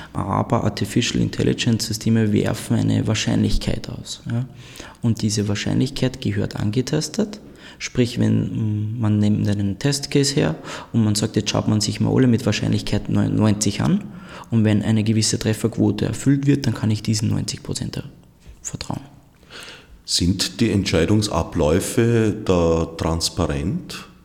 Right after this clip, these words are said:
Speaker 2: oder ist das, äh, eher so wie bei den neuronalen Netzen eine, eine Blackbox, bei denen eigentlich nicht nachvollziehbar ist, wie das Ergebnis zustande kam?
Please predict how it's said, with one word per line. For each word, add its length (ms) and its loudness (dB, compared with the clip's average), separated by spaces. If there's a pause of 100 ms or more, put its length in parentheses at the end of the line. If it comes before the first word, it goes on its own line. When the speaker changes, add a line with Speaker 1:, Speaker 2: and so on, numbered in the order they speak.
(120)
Speaker 2:
oder 220 -2
ist 240 -4
das, 260 0
äh, 960 -2
eher 140 2
so 240 -2
wie 80 2
bei 120 -2
den 160 0
neuronalen 840 0
Netzen 440 -2
eine, 380 0
eine 140 0
Blackbox, 880 -4 (680)
bei 60 -2
denen 320 -2
eigentlich 380 -6
nicht 240 0
nachvollziehbar 720 -4
ist, 320 -4
wie 100 -2
das 180 -2
Ergebnis 420 -4
zustande 440 -6
kam? 280 -8